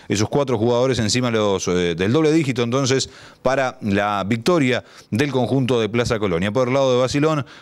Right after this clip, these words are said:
los anotadores más importantes, Adrián Cordero con trece puntos,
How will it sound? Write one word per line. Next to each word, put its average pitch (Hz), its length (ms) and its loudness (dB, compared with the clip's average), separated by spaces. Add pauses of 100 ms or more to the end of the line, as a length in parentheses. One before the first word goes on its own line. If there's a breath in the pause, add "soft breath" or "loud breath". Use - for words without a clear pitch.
(120)
los 107 500 0
anotadores 120 460 0
más 135 220 -2
importantes, 131 580 -2
Adrián 117 540 0
Cordero 135 400 0
con 104 120 -2
trece 127 280 0
puntos, 156 500 0